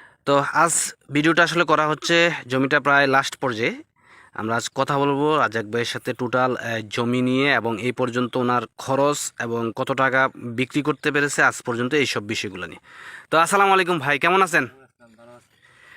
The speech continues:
Speaker 1: রাজাক ভাই, এই জমির তো বেশ কয়েকবার আমরা পরিদর্শন করে গেলাম না?
Speaker 2: জি।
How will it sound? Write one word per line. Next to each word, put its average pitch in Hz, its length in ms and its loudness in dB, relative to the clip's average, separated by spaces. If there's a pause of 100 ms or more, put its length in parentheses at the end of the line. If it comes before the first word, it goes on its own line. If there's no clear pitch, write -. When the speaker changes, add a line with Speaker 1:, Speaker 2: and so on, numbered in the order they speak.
(160)
Speaker 1:
রাজাক 143 200 0
ভাই, 170 140 4
এই 165 260 4 (240)
জমির 151 300 4 (520)
তো 151 80 -4
বেশ 139 240 0
কয়েকবার 147 360 4
আমরা 135 180 2
পরিদর্শন 131 520 -2
করে 117 200 -4
গেলাম 92 280 -14
না? 160 160 -2
Speaker 2:
জি। - 200 -14